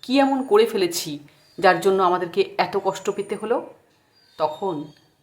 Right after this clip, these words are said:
এই অসুস্থ ছেলেটি তাদেরকে সমস্ত তার জন্মের,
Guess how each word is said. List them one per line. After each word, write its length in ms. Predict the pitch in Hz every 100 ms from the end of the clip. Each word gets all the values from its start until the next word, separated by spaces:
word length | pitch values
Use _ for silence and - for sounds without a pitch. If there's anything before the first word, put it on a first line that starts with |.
| _ -
এই 240 | 175 160 -
অসুস্থ 540 | 170 165 233 226 - 202
ছেলেটি 600 | - 170 170 190 139 135 _ _ _ _
তাদেরকে 600 | 180 160 156 165 151 151 - _ -
সমস্ত 1000 | - - 202 202 220 214 - - 143 - - _ _ _ _ _ _ _ - -
তার 220 | 160 135
জন্মের, 440 | 156 151 147 151